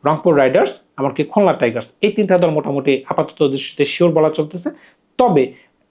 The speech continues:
এখানে যেটা আমি সবচেয়ে আলোচনার বিষয়, যেটা গুরুত্বপূর্ণ বিষয়, যে ফরেন ব্যান্ডাররা রয়েছে, যারা যে পাঁচটা গ্রুপ এক্স ওয়াই জেড,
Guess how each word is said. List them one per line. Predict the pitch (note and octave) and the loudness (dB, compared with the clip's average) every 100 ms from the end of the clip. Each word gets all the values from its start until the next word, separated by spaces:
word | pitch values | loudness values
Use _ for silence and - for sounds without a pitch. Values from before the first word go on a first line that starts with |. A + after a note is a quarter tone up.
| _ G#3 | _ 0
এখানে | G#3+ A#3+ G3 C3+ | 0 2 2 2
যেটা | E3+ E3+ | 0 2
আমি | E3+ D#3+ - - | 2 2 -2 -6
সবচেয়ে | - - - | -4 -2 2
আলোচনার | E3+ F#3 F3+ D3+ | 2 2 2 0
বিষয়, | C#3+ D3+ | 0 0
যেটা | C#3 C#3 | 0 0
গুরুত্বপূর্ণ | C3 D3+ D#3 D#3 C#3 C3 | 0 0 -2 -2 -4 0
বিষয়, | B2+ B2+ A#2+ - - _ - | 0 -2 -6 -10 -20 _ -2
যে | F3 | -2
ফরেন | - F#3+ G#3 G#3+ | 0 0 2 2
ব্যান্ডাররা | E3+ D#3+ D#3 D3+ | 2 2 2 4
রয়েছে, | C3+ D3 C3+ | 4 2 0
যারা | C#3+ C#3 | 0 0
যে | C#3+ | 0
পাঁচটা | D3+ D#3+ - C#3+ | 0 -2 0 0
গ্রুপ | D3+ F3+ - | 2 2 0
এক্স | D3+ - | -4 0
ওয়াই | E3+ C#3+ | 2 2
জেড, | F#3+ D#3+ | 2 0